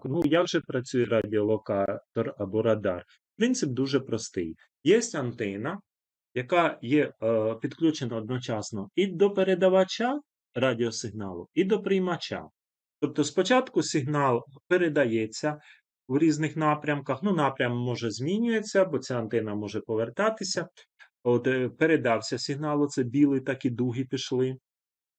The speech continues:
Так, а далі включається в режим приймача і чекаємо відповідь. Коли цей сигнал доходить до металевого корпусу літака, метал відбиває радіохвилі,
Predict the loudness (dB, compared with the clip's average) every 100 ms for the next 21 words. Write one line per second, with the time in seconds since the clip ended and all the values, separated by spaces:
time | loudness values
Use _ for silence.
0 | -2 0 0 -2 -4 -2 2 2 0 0
1 | -2 2 0 2 0 2 2 0 -2 0
2 | 0 0 -2 -2 -4 -4 -6 -4 -2 0
3 | 0 2 0 0 -4 -6 -8 -8 -2 0
4 | 2 4 4 4 0 0 0 0 0 2
5 | 2 2 0 0 2 2 4 4 2 -2
6 | -2 -4 -4 -4 -2 0 0 -2 0 2
7 | 2 0 2 4 4 0 2 2 2 -4
8 | -4 -4 -4 -6 -6 -2 0